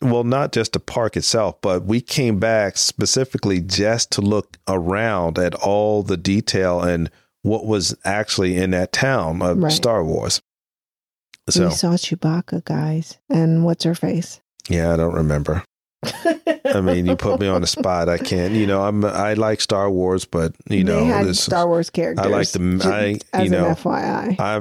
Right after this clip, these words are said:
Speaker 1: I was born in the sixties and I'm more familiar with the main characters of it,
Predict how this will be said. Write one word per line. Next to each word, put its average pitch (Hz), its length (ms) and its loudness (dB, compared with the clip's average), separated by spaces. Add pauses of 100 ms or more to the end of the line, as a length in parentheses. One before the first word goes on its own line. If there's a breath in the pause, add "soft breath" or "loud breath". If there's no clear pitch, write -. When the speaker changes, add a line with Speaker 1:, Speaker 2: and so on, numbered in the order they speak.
(160)
Speaker 1:
I 101 80 0
was 107 160 0
born 107 340 0
in 104 120 2
the 98 60 0
sixties 90 640 0
and 85 180 0
I'm 87 340 0
more 95 240 0
familiar 92 680 0
with 85 220 -2
the 87 80 -4
main 85 340 0
characters 78 600 -2
of 76 220 -2
it, - 240 -4